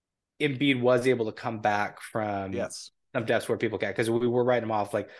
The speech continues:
Speaker 1: like, getting in shape's not important. Oh, okay, before we get on, like,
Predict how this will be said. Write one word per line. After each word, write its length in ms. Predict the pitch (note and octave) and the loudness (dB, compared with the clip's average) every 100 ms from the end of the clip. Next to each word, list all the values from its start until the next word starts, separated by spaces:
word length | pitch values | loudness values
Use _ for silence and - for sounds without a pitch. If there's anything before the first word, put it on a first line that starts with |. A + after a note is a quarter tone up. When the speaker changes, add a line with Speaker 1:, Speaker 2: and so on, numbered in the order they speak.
| - - _ - | -20 -20 _ -4
Speaker 1:
like, 200 | A#2 G2+ | -2 0
getting 180 | C#3+ B2 | 0 0
in 60 | A2 | 0
shape's 380 | - A2+ - A2 | 0 -2 0 -4
not 140 | G#2 | -4
important. 400 | F#2+ A2 G#2 - - - | -6 -8 -8 -8 -14 0
Oh, 140 | F3+ | 0
okay, 240 | - - E3 | 0 -8 -2
before 320 | C#3+ E3+ B3+ | -2 -2 -2
we 80 | C#3 | 0
get 160 | B2+ | 4
on, 180 | A#2 A#2+ | 4 2
like, 120 | A2 | -2